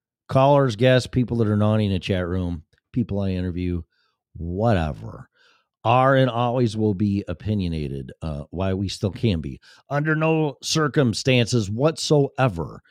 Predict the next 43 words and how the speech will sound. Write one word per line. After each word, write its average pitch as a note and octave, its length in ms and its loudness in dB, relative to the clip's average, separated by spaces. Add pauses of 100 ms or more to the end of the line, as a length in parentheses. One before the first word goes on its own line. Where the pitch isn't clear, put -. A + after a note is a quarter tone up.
(300)
should G2+ 180 0
opinions G#2 420 2
be F#2+ 160 -4
taken F#2 520 -2
as D2+ 120 -8
advice. E2+ 480 -2 (500)
If - 60 -20
you're C#3+ 100 4
seeking B2+ 360 -2
professional D#2 500 -8
advice, D#2 360 -4
we F2 80 -8
strongly A2+ 420 2
encourage F#2+ 400 -2
you D#2 400 -2
to D#2 120 -4
hire E2 320 -2
a E2+ 60 -2
license E2+ 520 -4
if F2+ 160 -6
required. D#2+ 480 -2 (640)
Person E3 540 4
in C#3 160 -2
his F3 440 4
or D#3+ 240 4
her E3+ 220 4
field, E3+ 320 4
little C#3+ 220 4
Tommy. C#3 480 0
Hey, D#3 220 2
man. C3 340 2
Oh, C#3 40 -2
I C3+ 100 2
saw C#3 200 0
a - 20 2
Loop C#3 220 0
shirt G#2 220 -2
last F2 300 -2
night, F2 220 -4
by D#2+ 140 -4
the D2 120 -6
way. D#2+ 160 -4 (920)
Uh, D2+ 180 -10